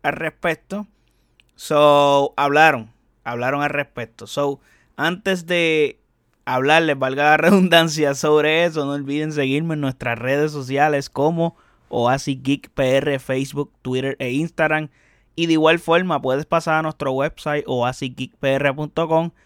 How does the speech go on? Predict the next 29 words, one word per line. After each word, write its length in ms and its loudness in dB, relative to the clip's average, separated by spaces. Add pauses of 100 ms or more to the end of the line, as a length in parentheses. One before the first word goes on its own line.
(260)
en 240 0
donde 320 0
están 320 -4
todos 300 0
nuestros 420 -6
episodios 720 -2
y 100 -6
todas 320 -2
las 140 -4
plataformas 640 -6
donde 400 -2
habita 720 -4
este 420 -8
podcast. 840 -6 (560)
También 280 0
están 160 -2
nuestros 200 -4
canales 300 0
de 100 2
YouTube 280 0
y 60 -4
Twitch, 220 -2
que 100 -6
puedes 200 -6
pasar 220 -10
por 180 -6
ahí 140 -4
y 20 -8
suscribirte. 880 -10